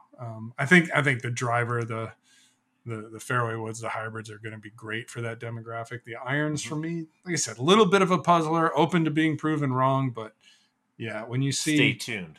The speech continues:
Speaker 1: a forty-three and a half degree pitching wedge for, you know, for the golfer who's, you know, needs height, needs, needs anything
Speaker 2: Right.
Speaker 1: but stronger <laughs> lofts. Um,
Speaker 2: Right.
Speaker 1: yeah, I don't know. We'll see.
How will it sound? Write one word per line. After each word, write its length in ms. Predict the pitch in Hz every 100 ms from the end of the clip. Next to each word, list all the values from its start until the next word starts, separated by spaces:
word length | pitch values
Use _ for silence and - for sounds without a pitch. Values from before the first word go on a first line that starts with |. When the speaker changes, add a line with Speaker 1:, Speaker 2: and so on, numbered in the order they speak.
| -
Speaker 1:
a 60 |
forty-three 680 | 123 - 151 151 147 127 143
and 80 | 131
a 60 | 123
half 200 | 135 120
degree 280 | 127 120 117
pitching 340 | 123 113 117
wedge 300 | 113 110 110
for, 480 | - 120 110 107 110 _ _ _
you 120 | 127 107
know, 100 | 107 110 _
for 180 | - 120
the 100 | 107
golfer 420 | 113 110 107 117
who's, 520 | 104 113 107 107 - - _ _
you 80 | 110
know, 240 | 104 101 _ _ _ _ _ _ _ _ _ _ -
needs 300 | 117 110 -
height, 320 | 120 113 107 _ _
needs, 460 | 127 110 110 - - _ _ - - - - - - -
needs 300 | 170 170 - -
anything 540 | 165 170 156 151 143
Speaker 2:
Right. 80 | 131
Speaker 1:
but 180 | 131 127
stronger 460 | - 143 180 151
<laughs> 20 |
lofts. 960 | 170 156 170 151 - - - - - - _ 135
Um, 160 | 120
Speaker 2:
Right. 300 | 107 95 110 _ _
Speaker 1:
yeah, 400 | 127 123 120 117 -
I 200 | 147 165
don't 180 | 147 123
know. 220 | 117 - _ _ _
We'll 160 | 185 190
see. 320 | - 127